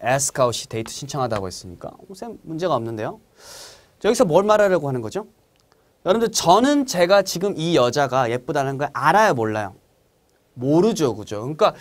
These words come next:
그녀가 예쁜지 안 예쁜지 지금 알 수가 없는 상태예요. 이땐 요렇게 쓰는 거예요. 어떻게? is랑 will 이런 식으로 쓰는 겁니다.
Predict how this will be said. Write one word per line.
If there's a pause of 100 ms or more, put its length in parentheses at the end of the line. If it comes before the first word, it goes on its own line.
(140)
그녀가
예쁜지
안
예쁜지
지금
알
수가
없는
상태예요.
이땐
요렇게
쓰는
거예요. (1040)
어떻게? (180)
is랑 (840)
will
이런
식으로
쓰는
겁니다.